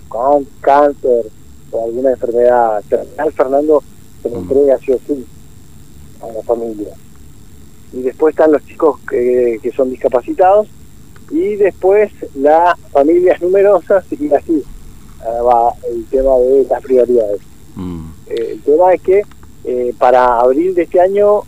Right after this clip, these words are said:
Speaker 1: para justamente el, el cumpleaños fue el, el, el ocho de abril,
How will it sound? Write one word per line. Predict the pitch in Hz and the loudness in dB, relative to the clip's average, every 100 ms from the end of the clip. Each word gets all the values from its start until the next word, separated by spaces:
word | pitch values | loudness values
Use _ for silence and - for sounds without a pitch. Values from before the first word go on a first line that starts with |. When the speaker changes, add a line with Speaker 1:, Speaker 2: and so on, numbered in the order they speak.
| - | 0
Speaker 1:
para | 143 123 | 2 2
justamente | - 175 165 147 139 123 120 113 - - - - | 2 0 2 2 2 2 0 0 -6 -20 -20 -16
el, | 120 117 113 113 110 - - - - - - - - | -16 -16 -18 -20 -20 -20 -20 -20 -20 -20 -20 -20 -18
el | - | -14
cumpleaños | 123 131 143 143 | -2 2 4 2
fue | - 143 | 2 0
el, | 131 | 0
el, | 131 123 120 117 113 120 | -2 -2 -4 -6 -8 -4
el | 131 | -2
ocho | 143 160 | 2 2
de | |
abril, | 165 190 | 4 2